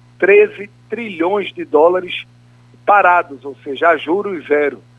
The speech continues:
Você tem lá um investidor, um empresário que tem quinhentos milhões de dólares no Banco da Espanha.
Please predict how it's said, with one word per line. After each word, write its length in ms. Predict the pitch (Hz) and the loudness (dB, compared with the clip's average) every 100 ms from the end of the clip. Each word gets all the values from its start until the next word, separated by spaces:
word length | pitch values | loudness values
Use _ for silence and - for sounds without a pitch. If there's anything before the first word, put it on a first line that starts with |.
| _ _ | _ _
Você 140 | - 147 | -8 -6
tem 180 | 156 | -2
lá 160 | 165 170 | 2 2
um 80 | 175 | 0
investidor, 960 | 156 131 170 - 139 127 175 190 165 | -4 -4 -4 -6 -10 -2 2 2 0
um 80 | 151 | -4
empresário 680 | 156 - 160 131 123 165 175 | -10 -2 0 0 2 2 2
que 160 | 156 175 | -4 -8
tem 180 | 160 165 | -8 -8
quinhentos 480 | - 180 214 - | -2 2 2 0
milhões 440 | - 185 165 170 - | -2 0 0 0 -2
de 100 | 160 | -2
dólares 540 | 139 165 180 170 143 | 2 4 4 0 -4
no 100 | 175 | -6
Banco 380 | 160 151 165 - | 0 0 0 -2
da 120 | 160 | -2
Espanha. 540 | 160 - 147 143 127 | -2 -2 0 0 0